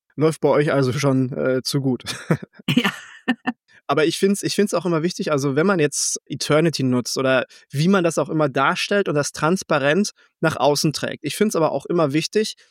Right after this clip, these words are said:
Speaker 1: bei Betrieben, wo es jetzt noch Optionen gibt, dass man sagt, "Okay, bei uns gibt's jetzt auch noch irgendwo, äh, das, das Fleisch oder irgendwas anderes, was halt nicht den, ähm,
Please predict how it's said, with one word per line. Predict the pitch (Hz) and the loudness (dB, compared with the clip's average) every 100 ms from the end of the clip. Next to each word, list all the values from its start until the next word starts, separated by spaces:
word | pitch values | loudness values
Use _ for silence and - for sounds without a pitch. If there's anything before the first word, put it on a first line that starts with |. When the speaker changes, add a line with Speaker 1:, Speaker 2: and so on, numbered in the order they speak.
| _ _ | _ _
Speaker 1:
bei | 147 143 147 | 0 2 2
Betrieben, | 143 139 - 196 202 202 190 139 | 2 -2 0 2 4 4 2 2
wo | 151 160 | 2 2
es | 156 | 2
jetzt | 143 - | -2 -2
noch | 139 - - _ _ - | -4 -6 -18 _ _ -6
Optionen | 120 - 160 165 180 185 | -4 0 4 4 4 2
gibt, | 220 - - 139 | 0 -2 -4 -4
dass | - | -2
man | 139 | -2
sagt, | 135 131 | -2 -4
"Okay, | 139 147 151 | -4 -2 0
bei | 131 | 0
uns | 139 156 | -4 -6
gibt's | - - | -8 -6
jetzt | 135 | -4
auch | 131 139 | 0 2
noch | 139 - _ _ _ | 0 -2 _ _ _
irgendwo, | 147 147 143 143 143 139 135 | 0 0 2 4 4 4 2
äh, | 131 135 135 135 131 | 0 2 2 2 0
das, | 127 127 - - - - | -2 -4 -2 -8 -10 -8
das | 127 | -8
Fleisch | - 139 139 165 | -4 0 2 2
oder | 156 135 | 2 2
irgendwas | 139 127 | 2 0
anderes, | 131 147 160 185 175 | 0 2 2 0 0
was | 139 - | -2 0
halt | 139 | 0
nicht | 147 143 170 | 0 -2 -2
den, | 156 156 156 | 0 0 2
ähm, | 143 143 139 139 | 2 2 2 0